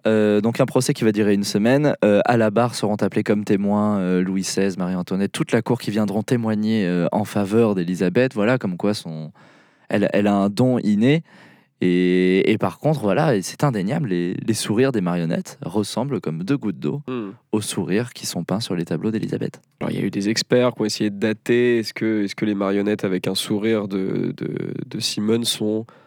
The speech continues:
Speaker 2: antérieures aux pein-, premières peintures avec un sourire de, d'Élisabeth ?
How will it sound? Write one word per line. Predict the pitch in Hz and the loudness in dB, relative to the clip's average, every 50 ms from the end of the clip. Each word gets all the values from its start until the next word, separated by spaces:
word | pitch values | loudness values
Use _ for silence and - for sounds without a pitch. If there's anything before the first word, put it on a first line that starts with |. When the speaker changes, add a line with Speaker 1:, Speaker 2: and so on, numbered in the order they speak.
| _ _ | _ _
Speaker 2:
antérieures | - 117 113 - 135 131 123 123 123 123 123 127 123 123 120 123 - - - | -2 -2 0 2 2 2 4 4 4 4 6 6 4 4 2 0 -4 -4 0
aux | 117 113 113 | 2 2 2
pein-, | 110 - 117 110 | 2 2 0 0
premières | 104 - - - 117 123 127 123 | 0 0 0 2 2 2 2 2
peintures | - 123 120 117 - - 123 117 | 2 2 0 0 0 0 2 2
avec | 107 98 101 98 - | 4 2 2 0 0
un | 104 | -2
sourire | 101 - - 110 101 101 107 104 101 | -2 -2 -2 0 0 2 0 0 0
de, | 101 101 98 92 92 92 92 92 | -2 -2 -2 0 0 -2 -2 -2
d'Élisabeth ? | 90 98 98 95 95 95 98 87 107 127 131 - - | -2 -2 -2 -2 -2 -2 0 2 2 0 0 -4 -10